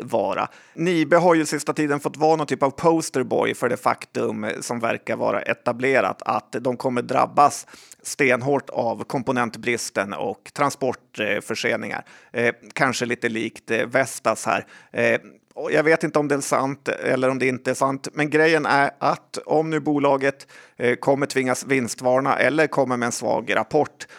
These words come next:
så tror jag ändå att, eh, det är då man ska köpa aktien, för att marknaden har nu tagit ut väldigt mycket svaghet i förskott och, eh,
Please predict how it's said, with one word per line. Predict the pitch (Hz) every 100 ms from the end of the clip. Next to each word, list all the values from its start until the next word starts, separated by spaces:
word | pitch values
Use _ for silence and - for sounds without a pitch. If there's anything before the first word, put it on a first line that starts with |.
| -
så | -
tror | 139 147 151
jag | 139
ändå | 123
att, | 123 - 135
eh, | 101
det | 104 143
är |
då | 123 131
man | 131
ska | 127 123
köpa | - 139 - - 131
aktien, | 113 - 117 - - 107 101
för | - 123
att | - 120 -
marknaden | 147 147 - 147 135
har | 120 160
nu | 147
tagit | 135 143 127 127
ut | 120
väldigt | 147 170 151 139 139
mycket | 143 - 127 123
svaghet | 135 117 107 117 -
i | - 123 107
förskott | 101 135 107 - 110 107 - -
och, | - - 123 139 -
eh, | -